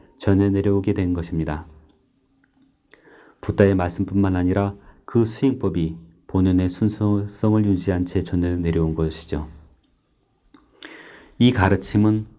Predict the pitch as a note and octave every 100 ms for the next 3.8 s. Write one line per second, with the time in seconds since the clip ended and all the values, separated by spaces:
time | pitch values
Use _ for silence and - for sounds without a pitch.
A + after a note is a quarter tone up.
0 | _ - - C3+ A#2+ A2 A2 A2 G#2+ -
1 | G2 E2+ E2+ D#2+ D#2+ - - _ - F2+
2 | E2+ E2 E2+ F#2 F2+ - - - A2 A2
3 | G#2 G2 G2+ G2 F#2+ F#2+ G#2